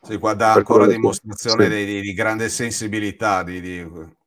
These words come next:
Speaker 1: una volta in accosciata si sposta sui talloni a riprendere il controllo del bilanciere prima di
Speaker 2: Sì, tieni presente
Speaker 1: di
Speaker 2: che le
Speaker 1: salire.
Speaker 2: alzate generalmente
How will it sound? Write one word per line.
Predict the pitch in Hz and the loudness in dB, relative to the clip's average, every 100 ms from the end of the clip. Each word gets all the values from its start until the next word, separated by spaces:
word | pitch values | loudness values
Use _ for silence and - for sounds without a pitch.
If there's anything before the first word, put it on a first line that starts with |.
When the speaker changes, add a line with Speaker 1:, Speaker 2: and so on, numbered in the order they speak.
| _ _ | _ _
Speaker 1:
una | 98 98 98 101 | -12 -10 -6 -4
volta | 117 110 | -2 -2
in | 113 | -2
accosciata | 104 - 110 - 113 113 110 101 | -4 -4 -6 -4 0 0 -2 -8
si | 98 | -10
sposta | - 107 98 - | -10 -8 -8 -8
sui | 95 107 92 | -12 -12 -10
talloni | 104 98 98 104 107 107 107 | -8 -6 -4 -4 -4 -4 -4
a | 98 | -6
riprendere | 95 90 95 95 101 | -8 -10 -8 -6 -8
il | 95 | -10
controllo | - 101 92 101 101 | -12 -12 -8 -6 -6
del | 98 95 | -6 -8
bilanciere | 95 95 92 - 104 101 98 90 | -8 -8 -8 -8 -4 -2 -2 -6
prima | 95 90 | -10 -10
di | 90 87 78 _ _ | -8 -10 -12 _ _
Speaker 2:
Sì, | - - - 117 101 | 0 2 4 4 6
tieni | 110 110 | 6 6
presente | 110 107 117 113 101 | 6 6 6 6 6
Speaker 1:
di | |
Speaker 2:
che | 104 | 6
le | 101 | 8
Speaker 1:
salire. | 98 | 8
Speaker 2:
alzate | 98 98 101 - 98 | 6 4 2 4 4
generalmente | 95 101 98 - 104 113 117 104 98 87 | 4 2 2 0 4 6 6 6 4 2